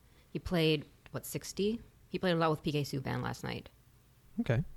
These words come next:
Speaker 2: I know Ekholm spent some time with Subban as well.
Speaker 1: They
Speaker 2: And
Speaker 1: split them up fairly,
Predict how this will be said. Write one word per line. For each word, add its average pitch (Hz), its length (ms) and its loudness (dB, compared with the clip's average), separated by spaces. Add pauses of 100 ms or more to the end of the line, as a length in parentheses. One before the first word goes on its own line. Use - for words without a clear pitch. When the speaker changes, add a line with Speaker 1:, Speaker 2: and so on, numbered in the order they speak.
(440)
Speaker 2:
I 143 40 8
know 135 120 12
Ekholm 123 380 12
spent - 220 8
some - 120 -2
time 107 220 8
with 98 80 4
Subban 92 360 4
as - 160 0
well. 90 440 4
Speaker 1:
They 107 120 8
Speaker 2:
And 101 80 10
Speaker 1:
split 98 260 4
them 240 140 4
up - 100 0
fairly, 175 440 0